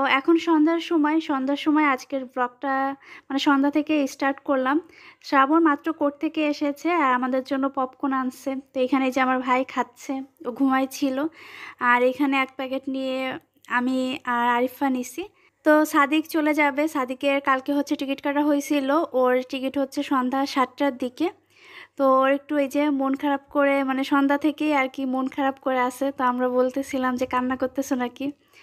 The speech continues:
তাই ওই দিকে আর কি ফিরে আসে। তো সাদিক তো চোদ্দ দিনের মতো ছিল, তো এখানে বলতে গেলে বেশ কয়েকদিন থাকছে, তো এই কারণে ওর একটু খারাপই লাগতেছে, আর আমাদেরও খারাপ লাগতেছে। তারপর ওর সাথে একটু মজা করতেছিলাম।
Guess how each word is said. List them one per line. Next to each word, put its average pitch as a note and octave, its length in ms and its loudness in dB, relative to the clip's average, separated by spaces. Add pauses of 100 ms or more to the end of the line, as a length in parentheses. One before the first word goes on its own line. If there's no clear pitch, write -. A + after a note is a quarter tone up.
(380)
তাই B3+ 160 4
ওই C4 180 2
দিকে C4+ 240 -6
আর B3+ 120 -2
কি C4+ 140 -6
ফিরে C#4 260 -2
আসে। C4+ 380 -6 (400)
তো C#4+ 140 2
সাদিক C#4+ 460 2
তো D#4+ 320 4
চোদ্দ C#4+ 320 -2
দিনের D4+ 300 2
মতো D4+ 280 2
ছিল, C#4+ 460 -2 (200)
তো B3+ 60 -6
এখানে C4+ 420 0 (220)
বলতে B3+ 280 0
গেলে B3+ 220 2
বেশ C4 220 0
কয়েকদিন C4 380 -2
থাকছে, C4 480 -6 (480)
তো C4+ 60 0
এই C4+ 80 4
কারণে C4+ 380 2
ওর C4+ 80 2
একটু C#4 200 -4
খারাপই B3+ 380 -2
লাগতেছে, B3+ 440 -4
আর B3+ 80 2
আমাদেরও B3 400 2
খারাপ C#4+ 320 0
লাগতেছে। C4+ 460 -4
তারপর B3+ 420 -4
ওর B3+ 120 2
সাথে C4 220 -6
একটু B3+ 160 -6
মজা B3 280 -2
করতেছিলাম। B3+ 720 -4